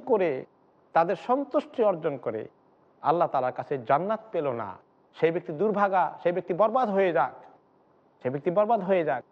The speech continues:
জিবরিল আলাইহিস সালাম দোয়া করেছেন, রাসূলুল্লাহ সাল্লাল্লাহু আলাইহি ওয়াসাল্লাম আমিন বলেছিলেন। দর্শক মণ্ডলী,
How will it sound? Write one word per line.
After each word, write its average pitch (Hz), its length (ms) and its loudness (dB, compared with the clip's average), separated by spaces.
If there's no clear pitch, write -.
জিবরিল 135 260 0
আলাইহিস 135 200 0
সালাম 120 180 -8
দোয়া 117 160 -2
করেছেন, 107 380 -12
রাসূলুল্লাহ 101 260 -12
সাল্লাল্লাহু 107 280 -12
আলাইহি 139 200 -8
ওয়াসাল্লাম - 100 -16
আমিন - 20 -16
বলেছিলেন। - 340 -20
দর্শক 123 240 -2
মণ্ডলী, 107 440 -8